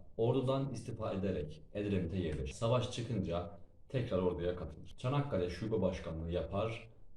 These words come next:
Bin dokuz yüz on sekizde emekliye ayrılır. Çanakkale'ye gidince orada dört yıl kalırlar. Bu arada Çanakkale cephesindeki savaşları bütünüyle tüm dehşetiyle yaşar Sabahattin. Ali subay olmak ister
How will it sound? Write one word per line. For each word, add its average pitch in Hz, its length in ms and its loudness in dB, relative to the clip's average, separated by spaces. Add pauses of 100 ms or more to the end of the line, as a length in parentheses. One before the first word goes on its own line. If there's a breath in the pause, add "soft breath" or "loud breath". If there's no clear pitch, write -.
Bin 113 220 0
dokuz 98 240 0
yüz 92 100 0
on 90 120 0
sekizde 76 540 -6
emekliye 82 440 -2
ayrılır. 76 440 -4
Çanakkale'ye 101 520 0
gidince 90 640 2 (360)
orada 92 380 2
dört 104 280 4
yıl 82 140 -4
kalırlar. 78 640 -2
Bu 131 160 10
arada - 300 8
Çanakkale 104 500 0
cephesindeki 85 600 -4
savaşları 87 560 0 (180)
bütünüyle 95 840 -2 (540)
tüm 123 280 0
dehşetiyle 78 600 0
yaşar 78 420 0
Sabahattin. 67 480 -4
Ali 131 460 4
subay 113 300 4
olmak 98 300 4
ister - 320 0